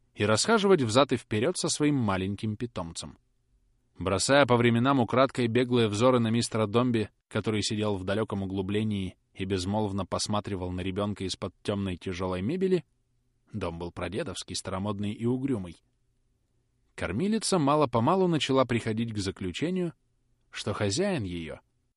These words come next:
очень похож на арестанта в тюремном замке или на странное привидение, на выходца того света без способности говорить и понимать язык живых людей.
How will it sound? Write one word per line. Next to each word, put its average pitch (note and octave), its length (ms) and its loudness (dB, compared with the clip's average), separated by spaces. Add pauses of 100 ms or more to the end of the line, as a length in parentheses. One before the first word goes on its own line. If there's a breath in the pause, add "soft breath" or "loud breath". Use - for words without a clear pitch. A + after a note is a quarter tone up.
очень G#3 340 0
похож D3 420 0
на B2+ 140 2
арестанта B2 560 0
в - 80 -18
тюремном G#2+ 480 0
замке G2 440 -6 (560)
или A2+ 280 6
на A2+ 200 4
странное B2 520 2
привидение, A2+ 760 0 (400)
на A2 140 4
выходца C#3+ 500 4
того B2 280 4
света E3 340 2
без C3 160 4
способности A#2 760 0
говорить F#2+ 540 -4 (400)
и G#2+ 120 -2
понимать G#2 520 -2
язык A#2+ 380 0
живых G#2+ 420 -4
людей. F#2+ 440 -8